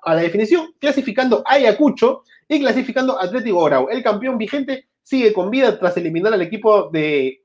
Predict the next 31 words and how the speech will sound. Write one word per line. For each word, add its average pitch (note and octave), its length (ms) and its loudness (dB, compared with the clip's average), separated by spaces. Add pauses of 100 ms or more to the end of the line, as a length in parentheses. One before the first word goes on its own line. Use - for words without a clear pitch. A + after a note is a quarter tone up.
Municipal E3 680 -2
de D#3 120 -6
Franco G3+ 280 0
Navarro. D4 460 2 (680)
Y C#4 220 -2
entonces, A3 400 -2
pues, A3 260 2
ahí F3+ 380 -4
simplemente F#3 720 -4
no E3+ 140 -8
nos D#3+ 180 -6
queda F3 160 -2
otra, E3+ 120 -8 (240)
otra F3 220 -4
cosa F3+ 160 -10
más F#3 160 -4
que F3 120 -6
decir G#3 260 -6
que E3 200 0
hoy B3+ 260 4
día C#4 300 0
hay C4 300 2
más C4 360 0
fútbol. F#3+ 460 -4
Y A#3 60 0
esto A#3 180 -2
sí, C#4 300 -2 (220)
porque C4+ 240 -2
no A3 80 0
nos G#3+ 120 2
banean, A#3+ 440 0